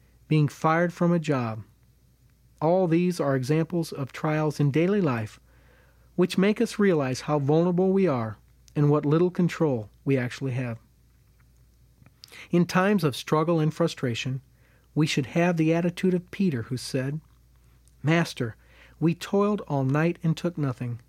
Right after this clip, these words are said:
but at your word I will let down the nets."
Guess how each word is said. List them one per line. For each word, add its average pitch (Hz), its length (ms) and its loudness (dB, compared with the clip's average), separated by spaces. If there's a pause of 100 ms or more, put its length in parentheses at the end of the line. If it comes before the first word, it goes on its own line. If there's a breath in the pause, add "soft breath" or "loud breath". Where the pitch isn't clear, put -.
(480)
but 147 140 0
at 139 180 -4
your 196 140 2
word 131 400 -2 (120)
I 135 120 -2
will 135 120 0
let 143 180 0
down 139 180 0
the 139 80 -2
nets." 120 380 -6